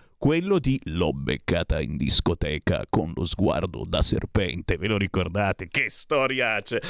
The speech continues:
Age of Love ci ha portato ad aprire le linee perché, eh, perché siamo fatti così noi, perché siamo l'ultima radio ancora libera.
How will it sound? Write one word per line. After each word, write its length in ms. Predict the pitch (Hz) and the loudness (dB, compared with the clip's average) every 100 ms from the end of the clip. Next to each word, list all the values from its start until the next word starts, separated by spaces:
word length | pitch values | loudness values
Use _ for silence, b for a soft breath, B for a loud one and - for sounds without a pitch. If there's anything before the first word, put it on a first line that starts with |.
| B 180 | B -2
Age 380 | 185 233 240 190 | 2 2 2 2
of 140 | 254 | 0
Love 460 | 226 247 233 202 196 | 2 4 4 4 0
ci 80 | - | 0
ha 60 | 185 | -2
portato 360 | 196 208 202 | 0 -2 0
ad 80 | 196 | 0
aprire 380 | 175 202 220 196 | 2 0 2 2
le 140 | 185 | 4
linee 380 | 185 220 196 180 | 2 2 2 2
perché, 560 | - 202 - 196 170 143 B B | 4 0 2 2 4 2 B B
eh, 300 | - 151 - _ - | 2 2 2 _ -10
perché 300 | - 240 - | -2 -2 0
siamo 280 | 214 214 196 | 0 2 2
fatti 280 | 196 196 190 | 0 0 0
così 400 | 180 175 254 165 | 0 2 4 4
noi, 360 | 113 95 101 113 | 4 2 2 2
perché 260 | 180 190 | 0 0
siamo 320 | - 208 190 | 0 0 2
l'ultima 600 | 180 247 254 180 165 139 131 | 0 2 0 0 0 2 2
radio 320 | 175 165 135 | 2 0 0
ancora 440 | 123 185 175 156 - | 2 4 4 0 2
libera. 1000 | 120 175 240 269 202 98 87 76 71 | 0 0 0 0 2 2 2 -2 -4